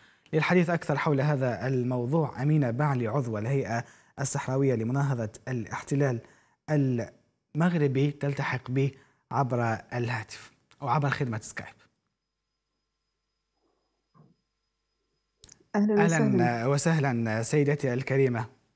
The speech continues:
Speaker 2: مرحبا
Speaker 1: ما
Speaker 2: بكم.
Speaker 1: هو
Speaker 2: أهلا
Speaker 1: المنتظر،
Speaker 2: وسهلا.
Speaker 1: ما هو المنتظر من هذه الزيارة؟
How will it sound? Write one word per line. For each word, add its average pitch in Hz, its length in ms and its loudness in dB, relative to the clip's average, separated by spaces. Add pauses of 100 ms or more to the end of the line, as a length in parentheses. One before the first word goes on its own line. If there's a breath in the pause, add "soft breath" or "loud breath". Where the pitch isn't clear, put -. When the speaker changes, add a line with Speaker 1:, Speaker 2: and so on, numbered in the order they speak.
(760)
Speaker 2:
مرحبا 202 380 0
Speaker 1:
ما 170 80 6
Speaker 2:
بكم. 160 120 4 (140)
Speaker 1:
هو 214 80 8
Speaker 2:
أهلا 180 200 6
Speaker 1:
المنتظر، 180 520 4
Speaker 2:
وسهلا. 147 120 -4 (240 loud breath)
Speaker 1:
ما 165 60 2
هو 196 100 6
المنتظر 208 480 6
من 139 100 2
هذه 147 360 2
الزيارة؟ 120 480 0